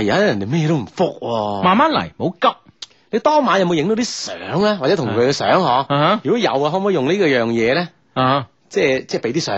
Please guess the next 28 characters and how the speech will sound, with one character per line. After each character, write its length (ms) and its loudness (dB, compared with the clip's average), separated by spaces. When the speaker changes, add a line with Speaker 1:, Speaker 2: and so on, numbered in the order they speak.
Speaker 1:
佢 80 -2
啊， 60 -2
等 100 2
等。 100 4
Speaker 2:
微 80 2
信 420 0
啊， 200 2
俾 180 -2
到 160 -2
啦， 400 0
係 60 0
咪 80 -2
先？ 260 0
Speaker 1:
係 240 4
啊。 140 0
Speaker 2:
啊。 320 -4
Speaker 1:
或 100 -2
者 80 -2
喺 80 0
Q 140 0
Q 100 2
度 120 0
發 140 -2
啲 40 -2
相 220 -4
俾 60 2
佢 100 2
先。 280 0